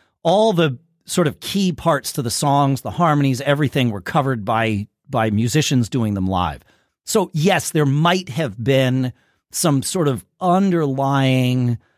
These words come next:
subtle things coming from tracks, but I'm not, I, but not, nothing that, like, was,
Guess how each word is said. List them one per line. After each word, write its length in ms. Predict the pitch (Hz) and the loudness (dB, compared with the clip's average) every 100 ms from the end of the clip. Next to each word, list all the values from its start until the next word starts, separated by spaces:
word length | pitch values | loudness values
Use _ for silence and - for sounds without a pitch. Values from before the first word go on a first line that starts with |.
| _ - | _ -10
subtle 600 | - - 180 165 156 139 | -4 0 2 2 0 -4
things 640 | - 151 147 160 165 160 | -2 0 2 0 -2 -4
coming 400 | - 156 151 135 | -2 -2 0 -2
from 180 | - 120 | -4 -6
tracks, 640 | - 143 143 185 190 - - _ - | -6 -4 -2 -4 -8 -14 -16 _ -6
but 120 | 143 | 0
I'm 200 | 139 143 | 2 2
not, 380 | 156 151 143 - - - _ _ - | 2 2 0 -4 -16 -20 _ _ -10
I, 180 | 143 | -6
but 240 | 151 151 170 | -4 -2 2
not, 280 | 185 214 190 | 2 2 2
nothing 400 | 240 240 226 175 | 0 0 0 0
that, 180 | 165 | -2
like, 300 | 165 143 - - _ _ _ _ | 0 0 -2 -14 _ _ _ _
was, 380 | 131 139 107 | 0 0 -2